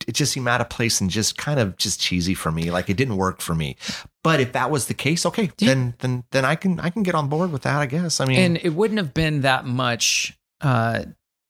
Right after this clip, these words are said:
Speaker 2: you know, maneuvering to get her to have actually died there in that room. Like,
Speaker 1: Sure,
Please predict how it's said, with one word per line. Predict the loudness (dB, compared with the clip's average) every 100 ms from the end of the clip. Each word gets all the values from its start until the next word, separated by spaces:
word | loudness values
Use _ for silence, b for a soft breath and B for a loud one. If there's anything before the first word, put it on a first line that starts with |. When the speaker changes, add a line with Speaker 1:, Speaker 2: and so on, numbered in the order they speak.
| _ _ _ _ 2
Speaker 2:
you | 4
know, | 4 0
maneuvering | 0 2 4 2 2 2 2 2
to | -2 0
get | 2 0
her | 0 -2
to | 0 -2
have | 0 0 0
actually | -2 -4 -6 -4
died | -2 0 0 -2
there | -4 -2
in | 2 2
that | 0 -2
room. | -6 -6 -2
Like, | 0 2
Speaker 1:
Sure, | 4 2 2